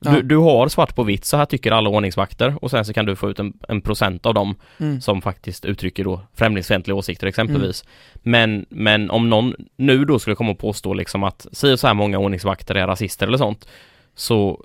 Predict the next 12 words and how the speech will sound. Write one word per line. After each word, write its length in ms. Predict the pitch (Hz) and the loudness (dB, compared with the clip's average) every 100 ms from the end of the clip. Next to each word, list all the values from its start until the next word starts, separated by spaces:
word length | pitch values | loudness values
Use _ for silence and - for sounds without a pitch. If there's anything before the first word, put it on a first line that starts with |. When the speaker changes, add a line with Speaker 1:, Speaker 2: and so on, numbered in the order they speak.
| - | -14
Speaker 2:
får 140 | - | -2
man 100 | 117 | 0
ju 40 | 113 | 2
bara 180 | 117 | 2
säga 260 | 104 104 98 | 2 2 2
att 260 | 95 - - | -2 -8 -4
ja, 280 | - 110 131 | 4 6 4
visst, 300 | 117 113 - | 2 -4 -2
det 80 | 107 | -2
kanske 260 | 104 104 147 | 0 2 2
är 80 | |
vetenskaplig 640 | 117 113 98 - 98 98 | 2 0 -2 -4 -4 -6